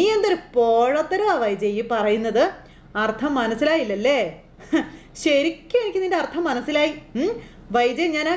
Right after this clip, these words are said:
കസേരയിലിരുത്തി പലർക്കും ആഹാരം വാങ്ങിച്ചു കൊടുത്തിട്ടുണ്ട്. ഹും,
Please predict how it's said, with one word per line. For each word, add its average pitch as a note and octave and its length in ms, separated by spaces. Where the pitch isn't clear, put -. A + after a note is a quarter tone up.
കസേരയിലിരുത്തി C#4 720
പലർക്കും B3 640
ആഹാരം C#4+ 280
വാങ്ങിച്ചു C#4+ 420
കൊടുത്തിട്ടുണ്ട്. C4+ 540
ഹും, C4 120